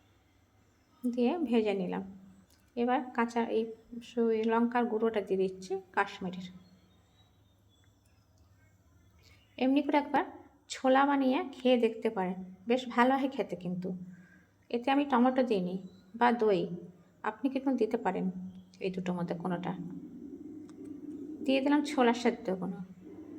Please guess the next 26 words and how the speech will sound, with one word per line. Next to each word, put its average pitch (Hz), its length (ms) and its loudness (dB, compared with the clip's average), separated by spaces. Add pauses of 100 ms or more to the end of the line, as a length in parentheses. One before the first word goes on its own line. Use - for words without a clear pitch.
(160)
দিয়ে 254 220 2
একটু 269 400 -2
নেড়ে 233 280 6
চেড়ে 254 260 0 (500)
এতে 233 260 -2 (220)
জল 196 280 6
দিয়ে 165 140 0
দেবো। 175 260 -2 (3250)
দেখুন 294 220 2
ছোলাটা 254 380 2
আমার 254 160 2
খুব 254 160 -2
ভালো 247 240 4
ভাজা 233 400 2
হয়ে 226 160 4
গেছে, 220 340 -2 (140)
এবার 233 260 2
আমি 233 160 4
এতে 240 220 0 (280)
জল 175 300 4
দিয়ে 165 160 -6
দিচ্ছি। 175 480 -8 (800)
যেহেতু 285 280 4
সবগুলো 277 420 2
সেদ্ধ 262 360 2
আছে 269 360 4